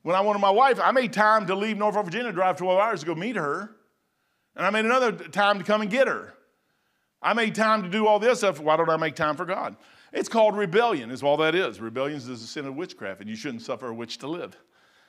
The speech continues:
We watch all that stuff on T V, man. Everybody should be getting stoned at the end of those movies. He said, "Give attendance to reading, to exhortation, to doctrine." How are you going to exhort somebody or ex-, give them exhortation or, or know what the doctrine is if you don't read your Bible?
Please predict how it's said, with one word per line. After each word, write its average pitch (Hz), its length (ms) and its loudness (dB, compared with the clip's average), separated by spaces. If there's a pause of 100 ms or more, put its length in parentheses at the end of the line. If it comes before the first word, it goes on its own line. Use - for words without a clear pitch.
(540)
We - 120 -10
watch 139 240 -2
all 127 100 0
that 120 100 -6
stuff 120 180 -4
on 117 120 -2
T 127 140 -8
V, 127 120 -4
man. 107 140 -10
Everybody 127 300 -4
should 117 140 -12
be 113 80 -8
getting 98 160 -10
stoned 113 320 -10
at 87 80 -14
the 101 60 -14
end 104 120 -12
of 95 40 -10
those 98 160 -12
movies. 101 380 -12 (1040)
He 185 120 -4
said, 196 160 2
"Give 240 140 0
attendance 202 360 0
to 151 60 -6
reading, 190 460 -2 (100)
to 165 160 0
exhortation, 165 760 -2
to 135 120 -8
doctrine." 143 400 0
How 214 260 -4
are 262 80 -2
you 226 160 -8
going 202 320 -6
to 156 140 -6
exhort 147 520 -6
somebody 113 520 -6
or 120 340 -2 (360)
ex-, 151 420 -4
give 175 140 0
them 147 160 -2
exhortation 147 640 -6
or, 135 280 -2 (280)
or 135 160 0
know 151 100 -4
what 156 140 0
the 131 100 -6
doctrine 139 400 0
is 127 100 -8
if 160 100 -10
you 165 60 -8
don't 156 140 -2
read 127 160 -8
your 127 80 -10
Bible? 147 360 -8